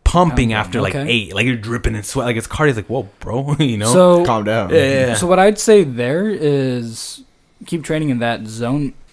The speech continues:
Speaker 2: I'm not sure how much of it would be, "Let's hit cardio because we need to." I would say probably we do need to if that's your response, but it's also the muscle endurance is just
Speaker 1: And
Speaker 2: that
Speaker 1: it, w-, it wouldn't
Speaker 2: crappy.
Speaker 1: take a lot. I mean,
Speaker 2: Yep.
Speaker 1: a, a set of ten, eight to ten doesn't take very long. So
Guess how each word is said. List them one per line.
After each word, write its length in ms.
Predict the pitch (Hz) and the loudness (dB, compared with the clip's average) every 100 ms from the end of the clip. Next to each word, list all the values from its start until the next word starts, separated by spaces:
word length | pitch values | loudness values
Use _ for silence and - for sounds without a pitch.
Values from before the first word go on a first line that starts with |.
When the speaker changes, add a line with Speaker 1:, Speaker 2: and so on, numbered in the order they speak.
| - | -2
Speaker 2:
I'm 220 | 156 165 | 0 2
not 240 | 165 160 | 2 2
sure 260 | - 160 151 | 0 -2 -2
how 140 | 127 | 0
much 180 | 143 143 | -2 -2
of 60 | 139 | -2
it 40 | 139 | -2
would 220 | 123 107 | -2 -4
be, 380 | 123 131 123 - - - _ - 139 | -2 -2 -4 -10 -20 -20 _ -18 -10
"Let's 360 | 135 123 117 | -6 -6 -6
hit 200 | 143 131 | -6 -6
cardio 500 | - 127 120 127 127 | -4 -4 -2 -2 -4
because 300 | 113 117 110 | -6 -8 -8
we 120 | 107 | -8
need 260 | 101 110 127 | -6 -4 -4
to." 220 | 160 156 120 | -4 -6 -4
I 120 | 120 | -6
would 120 | 104 | -6
say 220 | 107 98 101 - 190 | -10 -12 -16 -20 -18
probably 320 | - 107 101 95 | -10 -8 -8 -10
we 140 | 110 | -10
do 220 | 101 110 104 | -6 -6 -6
need 180 | 98 | -8
to 160 | - 110 | -10 -12
if 120 | 107 113 | -12 -12
that's 200 | 110 101 107 | -10 -10 -10
your 80 | |
response, 380 | 92 - 117 113 | -12 -10 -8 -8
but 100 | - | -10
it's 100 | 110 | -6
also 340 | 117 117 123 110 113 | -6 -6 -6 -10 -14
the 280 | - 127 123 | -14 -6 -2
muscle 320 | 120 117 117 104 | -2 -2 -6 -6
endurance 340 | 104 117 113 | -6 -6 -6
is 100 | 139 | -10
just 140 | 101 151 | 0 2
Speaker 1:
And 100 | 165 | 4
Speaker 2:
that 40 | |
Speaker 1:
it, 40 | |
w-, 140 | 170 190 | 6 6
it 40 | 180 | 6
wouldn't 220 | 220 214 | 6 4
Speaker 2:
crappy. 120 | 196 | 2
Speaker 1:
take 40 | |
a 40 | 131 | 4
lot. 360 | 107 165 165 | 4 4 4
I 40 | 151 | 4
mean, 220 | 156 143 | 2 2
Speaker 2:
Yep. 260 | 135 139 - | 2 -2 0
Speaker 1:
a, 60 | 139 | 0
a 40 | |
set 320 | 135 151 151 | 2 2 4
of 180 | 147 131 | 2 0
ten, 540 | - 135 135 139 139 - | 0 0 2 2 0 0
eight 160 | 135 131 | -2 -2
to 80 | |
ten 420 | 117 123 135 117 - - | -4 0 2 0 -4 -4
doesn't 220 | 123 113 | -2 0
take 140 | 127 | 0
very 140 | 110 104 | 0 0
long. 180 | 101 | 0
So 240 | 104 127 | 0 2